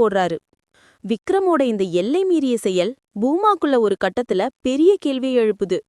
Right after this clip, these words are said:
"ஐயோ, நாம ஒரு டாக்ஸிக் ரிலேஷன்ஷிப்ல மாட்டிக்கிட்டோமோ, நம்ம எதிர்காலம் என்னவாகும்னு யோசிக்க ஆரம்பிக்கிறாங்க." அங்கதான் கதை சூடு பிடிக்குது.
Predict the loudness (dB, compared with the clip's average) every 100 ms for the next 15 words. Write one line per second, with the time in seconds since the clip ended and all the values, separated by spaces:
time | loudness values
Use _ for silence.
0 | _ _ _ _ _ -4 -2 0 -2 -2
1 | _ _ -2 2 2 4 2 4 2 0
2 | 0 -4 -2 -2 -2 -2 -6 -4 -2 -2
3 | -4 -4 -2 -2 -2 -8 _ _ _ -2
4 | 0 2 0 0 0 2 2 2 2 0
5 | 2 0 0 -2 0 -2 -2 -2 0 0
6 | -2 -2 -2 -2 -6 -10 _ _ _ _
7 | _ -10 -4 -2 -2 -2 -2 -2 -4 -2
8 | -2 -2 -2 -4 -4